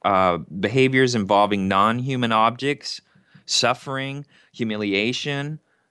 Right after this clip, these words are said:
uh, compulsive hair pulling,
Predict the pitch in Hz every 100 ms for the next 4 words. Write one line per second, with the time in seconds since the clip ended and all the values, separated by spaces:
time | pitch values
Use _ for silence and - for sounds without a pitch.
0 | _ 101 95 87 85 76 80 - - _
1 | _ _ - _ _ - 127 120 131 135
2 | 92 - 143 160 - 156 151 147 170